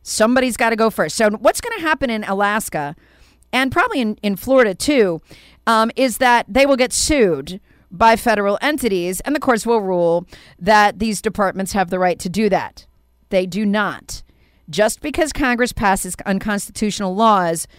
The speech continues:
does not mean that Alaska doesn't have these rights. So what does this mean? We're going to have to learn to nullify not just the dictates and laws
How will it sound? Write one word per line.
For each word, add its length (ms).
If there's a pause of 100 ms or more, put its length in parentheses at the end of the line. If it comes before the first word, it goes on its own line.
(240)
does 300
not 380
mean 560 (280)
that 560 (240)
Alaska 840 (200)
doesn't 300
have 320
these 240
rights. 540 (300)
So 160
what 100
does 140
this 200
mean? 380 (360)
We're 200
going 260
to 100
have 260
to 100
learn 400 (120)
to 200
nullify 880 (300)
not 680 (340)
just 680
the 160
dictates 680
and 220
laws 360